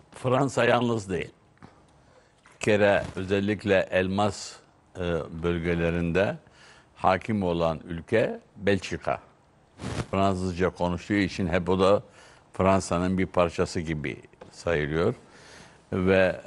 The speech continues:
mesela Belçika'nın şu anda Rusya'dan sıkıntısı var, Wagner'den. Çünkü Wagner'in bulunduğu elmas, e, çıkarılan bölgeleri,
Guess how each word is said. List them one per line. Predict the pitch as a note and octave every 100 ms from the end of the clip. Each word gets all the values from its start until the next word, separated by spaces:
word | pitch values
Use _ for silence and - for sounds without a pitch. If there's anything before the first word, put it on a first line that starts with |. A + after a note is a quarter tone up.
| F#2
mesela | F2+ E2+ G2+ F#2 F#2 F2
Belçika'nın | F2+ F2+ - G2 F2 F2+ F#2+
şu | - G#2+
anda | F#2 E2+ D#2 F2+ A#2+ - - - - _ -
Rusya'dan | G#2+ A2 G2 F2+ F2+ E2+ E2+
sıkıntısı | - F#2+ - E2 F#2 D#2+ G2
var, | E2 D2+
Wagner'den. | D2+ E2+ D#2+ D#2+ D2+ D2 F#2 A#2+ - _ -
Çünkü | F#2 F2+
Wagner'in | F2+ F2+ G2+ F#2 E2 E2 D#2+ D#2+ E2
bulunduğu | F2 F2+ E2+ E2+ E2+ D#2
elmas, | E2 E2+ F2 F#2+ F2 - - _ _ - G#2+
e, | E2+ E2 E2 E2 D#2 D2 D#2+ E2 -
çıkarılan | - F2 E2 D#2+ D#2+ D#2
bölgeleri, | E2 E2 E2 D#2+ D#2+ G2+